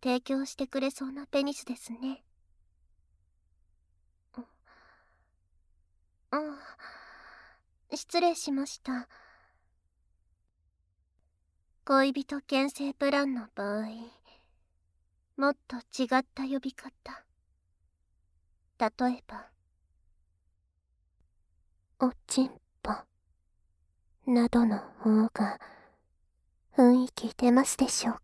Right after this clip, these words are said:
か？おちんぽが私の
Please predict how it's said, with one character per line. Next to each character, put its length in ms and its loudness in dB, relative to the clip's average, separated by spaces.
か？ 200 -6
お 120 4
ち 280 4
ん 60 2
ぽ 180 -4
が 340 -4
私 460 2
の 160 0